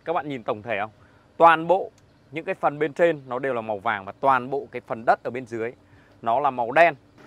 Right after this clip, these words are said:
Nói chung là một chiếc xe nếu mà anh em thường xuyên di chuyển thì nếu có thể các bạn nên đầu tư một cái bộ ghế M B S để giúp chúng ta ngồi sướng hơn. Cũng như là khi mà đi vào tổng thể của chiếc xe này thì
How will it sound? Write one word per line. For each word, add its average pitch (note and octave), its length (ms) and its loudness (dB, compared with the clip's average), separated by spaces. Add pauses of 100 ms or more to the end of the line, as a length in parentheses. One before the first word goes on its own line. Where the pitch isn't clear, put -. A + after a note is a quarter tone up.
Nói G3 140 8
chung D4 160 4
là C#4 100 10
một A3+ 260 8
chiếc - 160 2
xe B3 260 6
nếu G#3+ 260 4
mà B3 160 8
anh A3 200 4
em A3+ 100 4
thường G#3 260 4
xuyên A3+ 220 0
di A3+ 140 -6
chuyển G#3 300 4 (360)
thì F3 260 4
nếu D3+ 280 6
có B3 120 0
thể A3+ 300 4 (240)
các F3+ 60 0
bạn F#3 220 4
nên F3+ 180 2
đầu D#3 140 4
tư F3+ 220 0
một D#3 260 -2
cái C#3+ 140 -2
bộ F3 180 -6 (520)
ghế C#3+ 420 4
M D#3+ 100 -8
B C#3+ 280 0 (160)
S F#3 200 2 (680)
để B2 260 0
giúp D3 220 -6
chúng C#3+ 180 -8
ta D#3+ 200 2
ngồi C3 440 -2 (100)
sướng C#3 300 -2
hơn. F#3 240 4 (420)
Cũng G#3+ 200 0
như G#3+ 120 0
là E3+ 100 4
khi F3+ 220 -2
mà D3+ 220 2
đi D#3+ 200 -6
vào C3+ 180 0
tổng A#2 240 -4
thể G2 200 -10
của F2 120 -14
chiếc D3+ 200 -12
xe C#3 240 0
này G#2+ 260 -6
thì G#2 100 -16